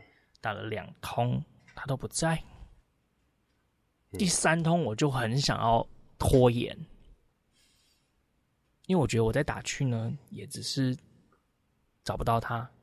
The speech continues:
Speaker 1: 但是可能他这个时候就已经回到位置上了，或者是他有别的方法可以来回复我。但是我不知道为什么第三通再找他的那个，我就会想要拖个半天，或者是把，甚至到隔天再打。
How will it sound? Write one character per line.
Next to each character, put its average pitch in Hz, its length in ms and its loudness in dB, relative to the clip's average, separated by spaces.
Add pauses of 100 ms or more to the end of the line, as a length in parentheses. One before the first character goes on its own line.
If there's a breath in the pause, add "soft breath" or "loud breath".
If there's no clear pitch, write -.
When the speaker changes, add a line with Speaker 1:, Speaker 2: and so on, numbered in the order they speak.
Speaker 1:
但 220 120 0
是 240 80 4
可 127 180 4
能 107 160 0
他 143 140 2
这 185 140 -2
个 165 60 2
时 120 160 -2
候 120 100 2
就 131 140 0
已 110 40 -2
经 110 140 -4
回 107 120 -4
到 113 100 0
位 123 120 4
置 101 120 -4
上 113 240 -4
了， 101 140 -4
或 120 140 0
者 113 60 -2
是 117 60 -4
他 110 140 -4
有 110 160 -6
别 113 200 -6
的 113 60 -2
方 117 160 -2
法 107 100 -4
可 107 120 -12
以 113 40 -6
来 107 160 -8
回 104 220 -8
复 120 260 -6
我。 - 160 -16 (360 soft breath)
但 147 120 0
是 160 60 2
我 202 180 -4 (280)
不 202 80 6
知 190 60 4
道 185 80 4
为 190 120 8
什 131 140 -4
么 92 140 -10 (260)
第 220 100 -2
三 175 320 -2
通 170 300 0 (380)
再 185 140 0
找 110 220 0
他 127 160 0
的 127 60 0
那 135 120 -2
个， 127 160 -4 (200)
我 95 100 -4
就 147 160 0
会 143 80 2
想 113 160 -6
要 110 100 -4
拖 120 280 -4
个 120 100 -6
半 117 220 -4
天， 110 200 -6
或 113 120 -4
者 107 120 -8
是 110 160 -12 (140)
把， 107 220 -4
甚 117 180 -6
至 113 60 -10
到 113 140 -2
隔 - 200 -12
天 110 180 -8
再 117 120 -6
打。 - 200 -14